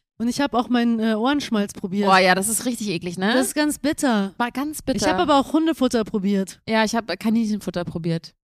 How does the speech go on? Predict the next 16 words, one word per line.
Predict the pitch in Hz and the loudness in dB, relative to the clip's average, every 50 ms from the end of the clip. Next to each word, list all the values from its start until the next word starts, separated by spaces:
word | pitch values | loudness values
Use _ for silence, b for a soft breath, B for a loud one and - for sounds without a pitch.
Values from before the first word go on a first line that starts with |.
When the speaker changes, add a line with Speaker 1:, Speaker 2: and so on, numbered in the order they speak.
| _ _ - | _ _ -6
Speaker 1:
Na, | - 226 233 | -2 -2 -2
siehst | 220 185 214 254 254 - - | 0 0 0 0 0 0 0
du? | 311 320 349 349 - _ _ _ _ - | 2 2 2 0 -2 _ _ _ _ -4
Speaker 2:
Das | 202 208 - | -4 -2 2
waren | 226 226 | 2 4
Speaker 1:
Wie | 240 | 4
Speaker 2:
so, | 269 | 4
Speaker 1:
hat | 262 285 | 4 4
das | 320 - | 2 -2
Speaker 2:
so | |
Speaker 1:
geschmeckt? | - 262 - 214 226 | -2 -2 0 2 2
Speaker 2:
eine | 240 240 233 | 4 4 4
Joghurt-Drops. | 233 240 233 277 240 202 - _ _ - 180 | 4 4 4 2 0 -2 -4 _ _ -4 0
Speaker 1:
War | 233 233 | 0 2
das | 254 254 - - | 2 0 -2 -4
crunchy? | - - 226 240 285 285 - 349 359 | -2 0 0 2 2 0 0 -2 -4